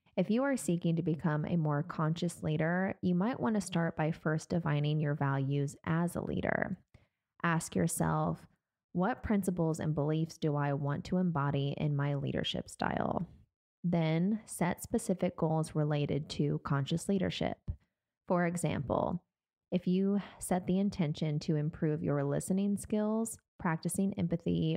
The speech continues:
or fostering a positive work environment, list those goals out so you know what you're hoping to achieve. Then, clarify your purpose for becoming a more conscious leader.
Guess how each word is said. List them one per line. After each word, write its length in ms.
or 180
fostering 560
a 80
positive 500
work 320
environment, 760
list 400
those 260
goals 400
out 340
so 140
you 220
know 320
what 200
you're 160
hoping 460
to 180
achieve. 640
Then, 460
clarify 520
your 160
purpose 480
for 160
becoming 500
a 60
more 240
conscious 500
leader. 480